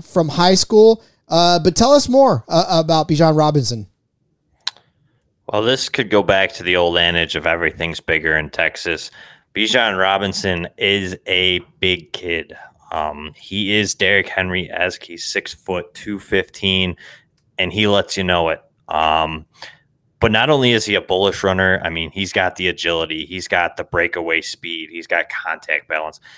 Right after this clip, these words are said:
Speaker 2: He has everything you want, and there is so much buzz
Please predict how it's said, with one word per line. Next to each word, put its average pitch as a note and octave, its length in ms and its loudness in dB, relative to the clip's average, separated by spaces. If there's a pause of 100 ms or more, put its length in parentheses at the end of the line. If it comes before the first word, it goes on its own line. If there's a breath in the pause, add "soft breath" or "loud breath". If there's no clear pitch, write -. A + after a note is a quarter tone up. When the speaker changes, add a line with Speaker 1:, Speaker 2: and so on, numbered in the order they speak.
(120)
Speaker 2:
He A#2 160 -2
has A2+ 260 2 (180)
everything A#2 520 0
you G2+ 160 -2
want, F2+ 400 -4
and F2+ 120 -10
there G2+ 240 2
is F#2 140 -4
so G2 160 0
much G2 220 0 (100)
buzz F#2 360 0